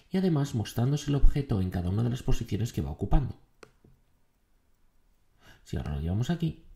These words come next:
se mueve en otra dirección, independientemente de la dirección que tengamos aquí. También podemos hacer que el objeto se mueva a una posición determinada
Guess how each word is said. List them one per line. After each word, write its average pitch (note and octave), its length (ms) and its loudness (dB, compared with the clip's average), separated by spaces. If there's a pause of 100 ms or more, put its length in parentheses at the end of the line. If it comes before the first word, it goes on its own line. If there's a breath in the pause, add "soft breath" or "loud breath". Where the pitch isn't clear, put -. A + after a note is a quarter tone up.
(340)
se - 140 -4
mueve G2 240 0
en G2 100 0
otra B2+ 200 0
dirección, G2 460 -2
independientemente D3+ 800 0
de C3 80 -2
la G2 100 -2
dirección - 340 -6
que F2+ 60 -6
tengamos F#2+ 380 -6
aquí. F3 240 -10 (3250 loud breath)
También C3 300 2
podemos D#3+ 480 -2
hacer - 420 -4
que G2+ 420 -2
el F#2+ 140 -2
objeto - 520 -2 (320 loud breath)
se - 160 -2
mueva C3+ 220 2
a - 20 2
una D3 120 -2
posición - 360 -2
determinada B2+ 640 -2